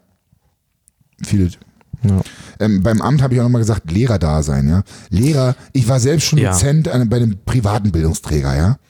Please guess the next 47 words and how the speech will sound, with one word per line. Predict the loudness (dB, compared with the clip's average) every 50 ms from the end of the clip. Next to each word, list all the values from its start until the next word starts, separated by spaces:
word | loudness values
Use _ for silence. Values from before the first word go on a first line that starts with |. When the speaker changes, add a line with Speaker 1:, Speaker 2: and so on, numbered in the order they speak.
| _ -2
Speaker 2:
Mhm. | 0 0 2 2 0 0 -2 _ _ _ _ _ _ _ _ _ _ _ _ _ _ _ _
Speaker 1:
Und | -4 -4 -4 -2 -4
ich | -2 -2 0
weiß, | 0 0 0 0 0
dass | -2 -2 -2
es | -2
eine | -2 0
totale | 0 0 0 0 0 0 0 0
Challenge | 0 0 0 0 0 0 0
ist. | -2 -2 -2 -4 -6 -8 -4
Was | -4 -2 -2 0
mich | 0 2 2 2 2 0 -2 -4 -4 -2
am | 0 0
Lehrerdasein | 2 2 0 0 0 -2 -2 0 0 0 2 2 2 2 0 0
frustriert, | -2 -2 -4 -4 -4 -4 -6 -4 -2 0 2 2 0 0 -2
ist | -4 -4 -2 0
einfach | -2 0 -2 -2
die | -2 -4 -6
Tatsache, | -4 -4 -2 -2 -2 -2 -2 -4 -2 -2 -2
dass | -2 -2 -2 -2
ich | -4 -4 -4 -10 -16 -18 -18 -20 -20 _ _ _ _ _ _ _ _ _ _ _ _ _
am | -4 -2 -2 -4 -4 -4
Ende | -2 0 2 2 2 2 2 2 2 0 -2 -4 -8 _ _
nicht | -2 0 2 2 0 -2 -2 -2
das | -2 -2 -2
erreichen | -2 -2 0 0 0 0 0 0
kann, | 0 0 0
was | 0 0 -2
ich | -2 -2
gern | -2 -2 0 0 0 0
wollte, | 0 0 0 0 0 0 0 0 0 0 0
Speaker 2:
Mhm. | -2 -2 0 0 0 -2 -2 -4 -8 -16 _ _ -8
Speaker 1:
weil | -6 -4 -2 0 -2 -2 -4 -2
ich | -2 -4 -2 -2 -2
ja | -2 0
nur | 2 2 0 0 -2 -4
der | -4 -4 -2 0 0
Lehrer | 0 0 0 0 0 0
bin | 0 0 0 0
und | 0 0 0
nicht | 0 -2 -2 -4
die | -4 -2
Eltern. | 0 -2 -2 0 -2 -2 -2
Also | 0 0 0 0
du | -2 -2
kannst | -2 0 -2 -2 -2 -2 -2
halt, | -2 -2 -2 -6